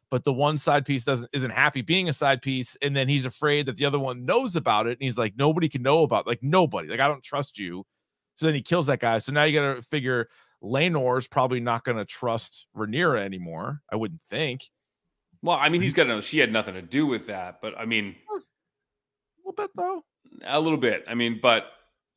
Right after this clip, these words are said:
Speaker 2: what's his name? The, the Knight of Kisses there should have kept his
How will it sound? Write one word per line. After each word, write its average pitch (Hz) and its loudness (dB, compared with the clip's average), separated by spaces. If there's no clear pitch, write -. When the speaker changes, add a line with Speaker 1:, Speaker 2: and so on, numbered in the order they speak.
Speaker 2:
what's 131 -4
his 113 -8
name? 104 -2
The, 110 -8
the 120 -8
Knight 127 6
of 113 -4
Kisses 110 -2
there 92 -2
should - -12
have 101 -8
kept 104 -6
his - -14